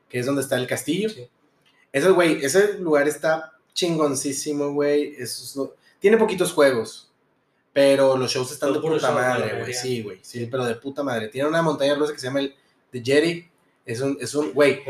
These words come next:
Speaker 2: <laughs>
Speaker 1: es, es un, es una pinche torresota de unos treinta, cuarenta metros, güey, arriba. Y, güey, te vas, te subes y llegas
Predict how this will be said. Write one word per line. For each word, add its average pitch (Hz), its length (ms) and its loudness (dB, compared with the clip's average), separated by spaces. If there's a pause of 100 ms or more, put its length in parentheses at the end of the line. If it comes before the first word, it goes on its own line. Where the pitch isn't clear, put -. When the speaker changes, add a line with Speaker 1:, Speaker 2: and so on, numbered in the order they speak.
Speaker 2:
<laughs> - 160 -18
Speaker 1:
es, 143 280 -2
es - 200 0
un, 208 240 -4
es 170 100 -2
una 254 220 4
pinche 247 340 2
torresota 247 600 6
de 254 80 6
unos 247 480 2 (840)
treinta, 214 340 4
cuarenta 220 300 6
metros, 202 380 2
güey, 139 340 -6
arriba. 147 480 -2 (800)
Y, 165 300 -2
güey, 170 440 0
te 165 100 4
vas, 202 400 4
te 214 100 2
subes 240 440 0
y 185 40 -10
llegas 190 200 4